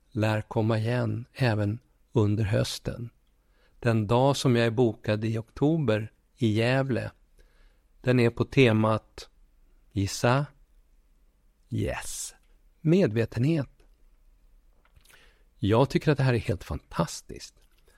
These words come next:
Jag vill verkligen bidra till den här utvecklingen. Jag vill förmedla de här viktiga verktygen. Jag vill visa att det finns möjligheter och vägar framåt.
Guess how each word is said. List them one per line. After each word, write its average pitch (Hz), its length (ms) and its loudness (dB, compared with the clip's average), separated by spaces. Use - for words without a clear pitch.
Jag 110 100 -2
vill 131 120 6
verkligen 120 480 2
bidra 143 580 2
till 110 260 2
den 110 140 0
här 104 160 -4
utvecklingen. 110 720 -8
Jag 113 100 -8
vill 135 160 2
förmedla 139 840 2
de 123 140 0
här 104 120 -2
viktiga 107 420 -4
verktygen. 107 680 -4
Jag 110 140 -2
vill 123 200 2
visa 120 640 2
att 110 100 0
det 123 80 -2
finns 110 340 -2
möjligheter 113 1120 0
och 110 140 -6
vägar 104 480 -2
framåt. 110 560 -6